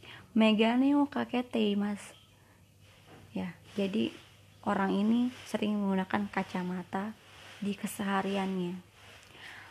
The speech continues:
Oke, nah, udah gitu, kalian tulis di kolom komentar. Jadi kalian pun-, masing-masing menuliskan tiga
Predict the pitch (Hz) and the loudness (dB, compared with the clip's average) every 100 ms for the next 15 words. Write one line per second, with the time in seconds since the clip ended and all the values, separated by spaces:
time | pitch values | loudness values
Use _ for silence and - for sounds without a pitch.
0 | - 254 277 262 214 185 - - - - | 0 4 6 6 2 0 -6 -20 -20 -20
1 | - - 208 202 202 196 - 240 277 320 | -20 -8 -4 -2 -2 -4 -2 2 4 4
2 | 320 - - - - 196 196 208 214 214 | 0 -18 -20 -16 -4 -2 0 2 2 2
3 | 220 254 240 226 214 208 196 196 190 185 | 0 0 -2 0 0 0 2 2 2 2
4 | 175 214 226 247 269 - _ - - - | 0 2 0 0 -6 -16 _ -20 -20 -20
5 | - - - - - - - 196 190 208 | -20 -20 -20 -20 -20 -20 -6 0 2 2
6 | 220 202 190 202 233 208 196 190 - - | 2 2 4 4 2 2 0 0 -2 -4
7 | - 190 196 190 190 185 214 247 254 196 | -2 0 0 0 0 0 2 2 2 2
8 | 190 185 - 233 226 196 170 190 | 2 0 -2 -2 0 0 2 0